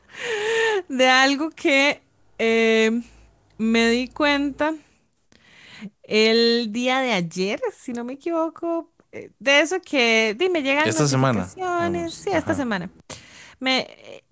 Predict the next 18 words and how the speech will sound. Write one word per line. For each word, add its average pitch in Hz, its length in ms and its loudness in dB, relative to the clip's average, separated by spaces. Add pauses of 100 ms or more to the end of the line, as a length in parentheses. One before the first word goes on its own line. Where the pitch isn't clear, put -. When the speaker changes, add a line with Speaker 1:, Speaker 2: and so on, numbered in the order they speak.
Speaker 2:
me 262 160 2
llegan 269 260 4
notificaciones 330 960 0
de 262 120 0
foros 285 640 2
y 247 40 -6
no 233 100 -6
sé 254 160 -8
qué, 285 420 2
y 277 80 -4
pues - 280 -6
entro 247 680 -2
y 202 140 -4
leo, 247 640 2
y 220 120 -6
yo, 240 160 -2
ah, 370 360 4
súper. 254 600 -4